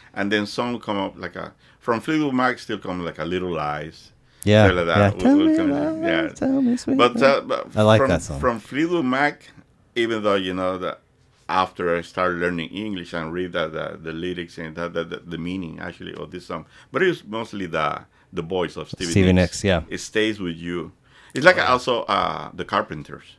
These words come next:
Speaker 1: in the
Speaker 2: Oh,
Speaker 1: seventies.
Speaker 2: yeah.
Speaker 1: Uh, that, uh, the Karen Carpenter,
Speaker 2: Yeah.
Speaker 1: uh, re-, uh, s-,
Speaker 2: Did they write
Speaker 1: style
Speaker 2: Puff
Speaker 1: of
Speaker 2: the,
Speaker 1: voice.
Speaker 2: Puff the Magic Dragon? Is that them? No.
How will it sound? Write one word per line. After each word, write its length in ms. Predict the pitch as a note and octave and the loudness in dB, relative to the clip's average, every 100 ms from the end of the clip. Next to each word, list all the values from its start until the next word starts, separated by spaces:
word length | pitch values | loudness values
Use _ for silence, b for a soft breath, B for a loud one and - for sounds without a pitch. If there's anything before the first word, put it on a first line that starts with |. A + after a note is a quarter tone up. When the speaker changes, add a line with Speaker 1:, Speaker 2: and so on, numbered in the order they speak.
| _ - | _ 0
Speaker 1:
in 60 | |
the 60 | G#2 | 6
Speaker 2:
Oh, 300 | D3+ D#3+ F2 | 6 6 4
Speaker 1:
seventies. 360 | D#2 G2 E2+ F#2+ | 2 0 2 4
Speaker 2:
yeah. 340 | C#3 A#2 E2 F2 b b b | 6 4 0 -8 b b b
Speaker 1:
Uh, 240 | G2+ F#2+ | 0 0
that, 360 | F2 F#2+ G#2 G2+ | 2 2 0 -2
uh, 380 | F#2 F2 D#2 D#2 E2 | -4 -4 -4 -8 -10
the 120 | E2+ | -14
Karen 380 | - - F#2+ F2+ | -10 -4 -4 -2
Carpenter, 600 | F#2+ F#2 F#2+ - F2+ E2 - | 0 -2 -2 -10 -10 -8 2
Speaker 2:
Yeah. 180 | G#2 G#2+ | 4 4
Speaker 1:
uh, 240 | E2 D#2 - | 0 -6 -12
re-, 480 | - E2 - F2 E2 | -14 -12 -8 -8 -8
uh, 200 | D2 C#2+ | -12 -14
s-, 160 | - - | -16 -6
Speaker 2:
Did 140 | G#2+ G#2+ | 0 4
they 100 | B2 | 6
write 200 | C#3+ C3 | 6 6
Speaker 1:
style 300 | - A2 A2 | 8 8 8
Speaker 2:
Puff 20 | |
Speaker 1:
of 60 | |
Speaker 2:
the, 60 | F2 | 4
Speaker 1:
voice. 340 | F2+ F#2+ F#2+ - | 4 4 4 4
Speaker 2:
Puff 200 | A#2 - | 4 4
the 60 | B2+ | 2
Magic 300 | B2 B2 B2 | 4 2 0
Dragon? 340 | B2 B2+ B2+ | 2 2 2
Is 80 | A#2 | 0
that 180 | G#2+ G#2+ | 0 2
them? 300 | B2+ B2+ C3 - b b b - | 2 2 0 -8 b b b 2
No. 320 | A#2 A#2 | 4 4